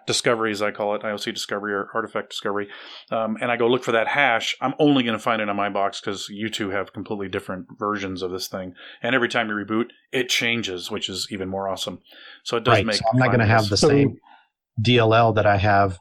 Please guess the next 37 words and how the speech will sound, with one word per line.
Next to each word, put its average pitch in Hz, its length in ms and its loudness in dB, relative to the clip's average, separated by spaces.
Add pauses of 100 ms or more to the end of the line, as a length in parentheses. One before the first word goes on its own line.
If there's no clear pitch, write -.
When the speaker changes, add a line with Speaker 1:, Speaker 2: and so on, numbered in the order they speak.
Speaker 2:
when 104 200 0
I 98 60 2
reboot. 92 420 2 (180)
Speaker 1:
Correct. 104 320 -2 (140)
Or 113 340 2
Speaker 2:
Awesome. 107 260 -2
Speaker 1:
the - 80 -10
executable. 117 520 -6 (200)
Yeah, 180 100 2
pretty 220 220 -2
cool. 139 320 2
It, 139 160 -6
it's 143 180 -4
a, 165 140 -6
it's 160 120 -4
a - 20 0
good 151 180 0
tactic. 131 380 0
A 127 60 0
lot 127 160 4
of 123 80 0
security 117 300 -2
tools, 117 640 -2
again, 113 480 -4
automatically 110 600 -4
or 104 280 -4
easily 107 360 -2
let 104 260 -4
you 101 160 -6
exclude 104 540 -6
signed 101 240 -4
Microsoft 98 360 -6
binaries, 101 460 -6
making 98 280 -6
this 95 220 -6
a, 92 340 -6
uh, - 20 -16